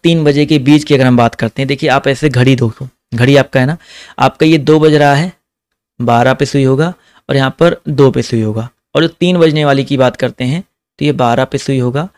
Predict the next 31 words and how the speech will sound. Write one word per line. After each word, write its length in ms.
और 80
यहाँ 140
पर 140
ये 80
तीन 280
पे 80
सुई 200
होगा। 260
तो 360
दो 400
बजे 420
घंटे 380
और 60
मिनट 180
की 80
सुइयों 320
में 140
अगर 200
देखा 300
जाए 180
तो 280
आप 180
इसे 200
समझो 340
कि 280
दस 220
मिनट 240
का 120
गैप, 240
ठीक 140
है, 140